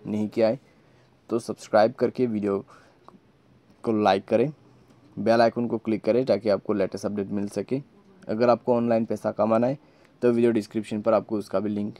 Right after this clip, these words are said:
मिल जाएगा। किसी भी प्रॉब्लम के रिगार्डिंग पर आप हमें Twitter पर फॉलो करके मैसेज करें। चलिए दोस्तों, वीडियो शुरू करते हैं। तो दोस्तों, यहाँ पे जो चार्जिंग का प्रॉब्लम आ रहा है,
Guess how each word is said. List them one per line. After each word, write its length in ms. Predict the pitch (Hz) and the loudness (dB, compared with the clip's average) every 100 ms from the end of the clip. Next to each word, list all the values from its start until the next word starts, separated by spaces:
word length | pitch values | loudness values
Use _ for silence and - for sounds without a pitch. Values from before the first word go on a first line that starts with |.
| - | -4
मिल 180 | 104 98 | -2 2
जाएगा। 280 | 104 98 104 | 2 2 0
किसी 340 | 113 113 139 | -2 -6 -2
भी 80 | 151 | -2
प्रॉब्लम 380 | 143 123 131 131 | 2 2 2 -2
के 120 | 135 | -2
रिगार्डिंग 340 | 120 110 117 | 0 0 -2
पर 140 | 113 117 | 0 2
आप 120 | 113 | 2
हमें 180 | 117 117 | 0 -4
Twitter 280 | 110 98 101 | -4 -6 -6
पर 120 | 110 | -6
फॉलो 300 | - 98 101 | -4 -6 -4
करके 280 | 98 - 110 | -6 -6 -6
मैसेज 340 | 101 - - | -6 -8 -12
करें। 220 | - - - _ _ _ _ _ - | -12 -12 -16 _ _ _ _ _ -4
चलिए 240 | 107 123 | 0 2
दोस्तों, 320 | 131 - 143 - _ - _ _ _ _ _ _ _ _ _ _ _ | 2 -2 -8 -10 _ -20 _ _ _ _ _ _ _ _ _ _ _
वीडियो 300 | 123 117 131 | -4 2 2
शुरू 260 | 127 107 104 | 0 -4 -6
करते 280 | 90 - - | -8 -8 -12
हैं। 120 | - - _ _ _ - _ _ _ _ _ _ _ - - - - _ _ _ - _ _ _ _ 135 | -14 -20 _ _ _ -20 _ _ _ _ _ _ _ -20 -20 -20 -20 _ _ _ -20 _ _ _ _ 0
तो 100 | 139 | 2
दोस्तों, 300 | 143 - 151 | 2 2 2
यहाँ 240 | 110 123 139 | 2 0 0
पे 260 | 139 131 - - - _ _ _ - - _ _ _ - | -2 -2 -6 -20 -20 _ _ _ -20 -20 _ _ _ -10
जो 140 | 113 135 | -2 0
चार्जिंग 420 | - 104 110 123 | 4 4 2 0
का 80 | 127 | -2
प्रॉब्लम 420 | - 92 98 104 | 0 0 0 -2
आ 60 | 82 | -2
रहा 120 | |
है, 80 | - | -4